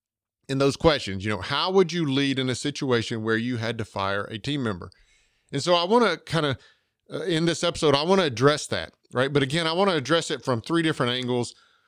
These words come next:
Why is it important you handle it correctly? Um, w-, why, what are the reasons that you might get to this point where you need to fire someone? And then specifically,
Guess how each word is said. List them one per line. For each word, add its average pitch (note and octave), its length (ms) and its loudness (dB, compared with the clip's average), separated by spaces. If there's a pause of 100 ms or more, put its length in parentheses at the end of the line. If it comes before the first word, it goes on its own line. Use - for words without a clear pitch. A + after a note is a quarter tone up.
(120)
Why C3+ 260 0
is E3+ 100 -6
it - 80 0
important F3+ 400 2
you F3 120 0
handle D#3+ 240 2
it D#3+ 100 -4
correctly? A2+ 600 0 (680)
Um, A2 300 -4 (160)
w-, A#2 180 -12 (100)
why, C#3 540 0 (260)
what D#3+ 240 4
are A3+ 60 8
the D#3+ 120 0
reasons B2 580 2
that B2+ 200 0
you C#3+ 100 -4
might C#3+ 300 0
get D3 140 -6
to C#3 80 -2
this B2 200 0
point A2+ 360 -2
where A#2 220 2
you A2 200 0
need A2 300 0
to A2 100 -2
fire A2 300 2
someone? G2+ 460 -2 (360)
And B2 140 -2
then B2 100 0
specifically, A2+ 1000 -2